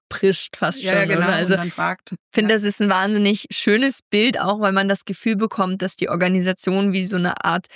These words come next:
Speaker 1: eigene Körperspannung auch entwickelt, was ja auch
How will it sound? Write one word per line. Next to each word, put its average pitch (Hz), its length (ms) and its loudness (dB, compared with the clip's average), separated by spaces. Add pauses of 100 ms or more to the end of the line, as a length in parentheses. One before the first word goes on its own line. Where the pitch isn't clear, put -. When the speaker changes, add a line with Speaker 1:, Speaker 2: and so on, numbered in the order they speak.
(140)
Speaker 1:
eigene 196 320 0
Körperspannung 175 880 -2
auch 170 200 0
entwickelt, 180 520 -2
was 170 160 -2
ja 180 140 0
auch 180 140 -2